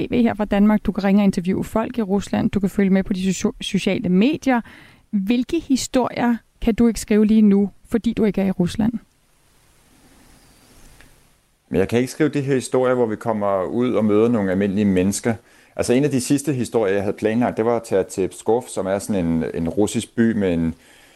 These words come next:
Speaker 2: en stor militær base, øh, altså som, som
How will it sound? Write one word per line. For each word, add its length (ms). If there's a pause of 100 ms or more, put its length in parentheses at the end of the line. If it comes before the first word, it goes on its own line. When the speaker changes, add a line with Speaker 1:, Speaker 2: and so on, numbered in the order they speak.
(300)
Speaker 2:
en 180
stor 380
militær 840 (100)
base, 540
øh, 220
altså 180
som, 300
som 260